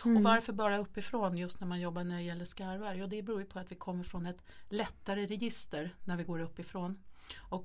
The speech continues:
Speaker 2: går ner i ett tuffare register. Det vill säga i allmänhet helt krasst från falsett till det vi kallar för modalregister.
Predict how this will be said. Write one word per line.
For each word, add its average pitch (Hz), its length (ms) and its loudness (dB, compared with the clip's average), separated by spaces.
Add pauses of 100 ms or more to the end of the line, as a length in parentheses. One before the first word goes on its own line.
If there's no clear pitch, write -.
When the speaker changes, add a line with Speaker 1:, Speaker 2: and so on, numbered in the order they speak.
Speaker 2:
går 190 140 4
ner 202 300 2
i 190 80 2
ett 180 240 -4
tuffare 190 500 2
register. 151 560 -2 (1080)
Det 196 80 -6
vill 185 140 -2
säga 180 120 0
i 175 40 0
allmänhet 175 640 0 (140)
helt 175 220 -4
krasst - 320 -2
från 170 200 -6
falsett 165 600 -4
till 160 260 -6 (380)
det 156 100 0
vi 156 80 0
kallar 156 200 -4
för 165 80 -6
modalregister. 165 1080 -2